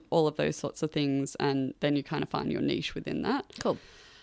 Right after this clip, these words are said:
Speaker 1: I didn't find my niche.
Speaker 2: No.
Speaker 1: <laughs> I'd always wanted to be a midwife, so
Speaker 2: Yeah.
Speaker 1: I did nursing with the hopes that I would go into midwifery one day.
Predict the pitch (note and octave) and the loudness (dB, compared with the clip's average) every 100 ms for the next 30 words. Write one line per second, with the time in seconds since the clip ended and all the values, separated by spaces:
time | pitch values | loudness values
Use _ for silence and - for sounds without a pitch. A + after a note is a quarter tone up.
0 | - _ _ _ - D#3 D#3+ - - E3+ | -20 _ _ _ -6 -4 -4 -2 -2 0
1 | - - A#3+ A3 F#4 F4+ F#4+ E4 F#4+ E4+ | 0 6 12 12 12 12 12 12 12 10
2 | D4 D4 D#4 C4 D4 - - G#3 A3+ F#3+ | 10 8 8 8 8 6 6 6 6 4
3 | F3+ F3+ F#3+ F3 F3 E3+ D#3 D#3 C#3+ C#3+ | 6 6 6 4 2 4 4 4 4 6
4 | D#3 C4 - - E3 D3+ D3+ D#3 D#3+ F3 | 6 6 2 6 8 8 8 6 6 6
5 | F3+ E3+ E3+ - D#3+ D3 D3+ D3 B2 - | 8 6 4 4 0 0 0 0 0 -6
6 | - _ - D3 C#3+ C#3+ C#3+ C#3 - D3 | -10 _ -2 2 2 0 2 2 4 0
7 | D3+ C#3 C#3 D3 - C#3+ C#3+ D3+ D3+ G#3 | 0 0 2 6 6 6 4 2 2 2
8 | D#4 | 0